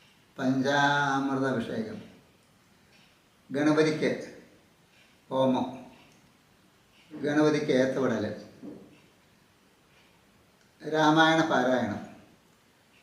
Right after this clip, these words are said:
പിന്നെ ലളിതാ സഹസ്രനാമ ജപം, ശ്രീരാമസ്വാമിക്ക് നെയ്വിളക്ക് വയ്ക്കൽ, മുല്ലമാല ചാർത്തൽ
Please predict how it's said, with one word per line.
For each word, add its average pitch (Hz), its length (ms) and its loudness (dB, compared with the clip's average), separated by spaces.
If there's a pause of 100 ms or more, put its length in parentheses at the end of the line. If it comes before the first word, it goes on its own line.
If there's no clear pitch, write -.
(680)
പിന്നെ 127 600 -2 (760)
ലളിതാ 147 340 4
സഹസ്രനാമ 139 500 0
ജപം, 110 420 -6 (1500)
ശ്രീരാമസ്വാമിക്ക് 151 1200 2 (260)
നെയ്വിളക്ക് 135 480 0
വയ്ക്കൽ, - 400 -6 (960)
മുല്ലമാല 143 540 0
ചാർത്തൽ - 460 -4